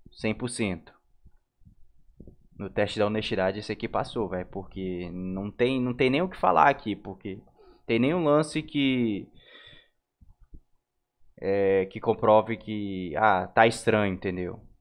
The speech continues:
Dá umas olhadinhas ali, outra, mas é, não é, não. Provavelmente, depois de jogado, os caras da partida devem se achou que era cheater.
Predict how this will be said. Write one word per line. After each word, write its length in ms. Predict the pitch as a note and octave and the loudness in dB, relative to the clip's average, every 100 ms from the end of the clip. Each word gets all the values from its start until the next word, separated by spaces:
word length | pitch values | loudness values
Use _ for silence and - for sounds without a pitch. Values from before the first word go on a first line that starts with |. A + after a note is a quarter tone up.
| _ | _
Dá 160 | F#2+ A#2 | 4 6
umas 160 | C3+ | 6
olhadinhas 520 | D3+ D3 C#3 A#2+ D3 C#3 | 4 6 4 4 0 0
ali, 160 | E3+ | 2
outra, 640 | E3 D3+ F#3 G3 F#3+ F3 | 2 4 6 6 4 2
mas 380 | E3 E3+ F3+ E3 | 2 2 0 0
é, 680 | F3+ E3+ C#3+ A#2 F#2+ F#2 - _ - _ - - - - - - | 4 4 4 2 0 -6 -12 _ -20 _ -20 -18 -18 -20 -20 -12
não 300 | B2+ C#3 B2 | -6 0 2
é, 100 | G#2 | 2
não. 300 | G#2 F2+ - - _ _ _ _ _ _ _ _ - _ - - - - _ | 0 -6 -10 -20 _ _ _ _ _ _ _ _ -20 _ -20 -20 -20 -20 _
Provavelmente, 440 | C#3+ D#3+ D#3 F3+ D#3 | 2 4 4 0 0
depois 280 | D#3+ E3 D3+ | 2 2 2
de 40 | |
jogado, 300 | D3+ C#3+ D3 | 2 4 2
os 100 | D3 | -2
caras 220 | - C#3 C3+ | 0 2 2
da 100 | C3 | 0
partida 420 | C3 B2 C3+ B2+ | -2 -2 -2 0
devem 240 | B2 B2 | 0 -2
se 140 | B2 C3 | -4 -4
achou 240 | B2+ C3 | -2 -4
que 140 | A#2+ A#2+ | -2 0
era 140 | A#2+ | 0
cheater. 480 | - - G#2 - | -2 -6 -8 -10